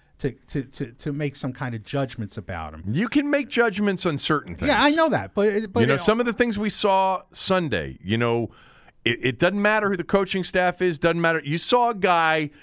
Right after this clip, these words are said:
Speaker 2: desperately and urgently competing to try to win a game, which that's why the Jason Campbell thing is a complete disconnect. Can anybody envision Jason Campbell being urgent about anything? You know, the way he played was, was very,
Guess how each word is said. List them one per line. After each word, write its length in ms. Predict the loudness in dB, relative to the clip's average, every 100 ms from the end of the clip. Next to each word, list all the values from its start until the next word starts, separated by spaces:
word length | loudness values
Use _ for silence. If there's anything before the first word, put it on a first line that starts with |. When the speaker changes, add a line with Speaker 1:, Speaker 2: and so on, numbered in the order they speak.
| -20 _ -4
Speaker 2:
desperately 800 | 2 2 2 -4 -4 0 0 0
and 160 | -2 -2 2
urgently 680 | 2 2 -2 -2 0 -2 0
competing 720 | -2 0 0 0 0 0 -2
to 80 | 0
try 260 | 2 2
to 80 | 2
win 180 | 0 -2
a 60 |
game, 380 | 0 -2 -2 -6 -2
which 320 | -2 -2 -8 -12 -20 -2
that's 280 | 2 2 2
why 100 | 0
the 100 | 0
Jason 440 | 0 0 0 -4
Campbell 380 | -2 -2 0 -2
thing 200 | -2 -2
is 140 | -2
a 80 | -2
complete 420 | -2 -2 -2 -2
disconnect. 540 | -2 -2 -2 -4 -6 -12 -20 -10
Can 160 | 0 2
anybody 460 | 2 2 0 0 -4
envision 560 | -2 2 2 2 2 0
Jason 400 | 0 0 -2 -2
Campbell 360 | 0 0 0 0
being 280 | 0 0 0
urgent 460 | 0 0 0 -2 -2
about 280 | 0 2 2
anything? 480 | 0 -4 -8 -12 -14 _ _ -20 -4
You 180 | 0 2
know, 200 | 2 0
the 120 | 2
way 160 | 2
he 80 | -2
played 340 | -2 0 0 0
was, 300 | -2 -2 -8 -16 -2
was 200 | 0 0
very, 640 | 2 2 4 2 0 -4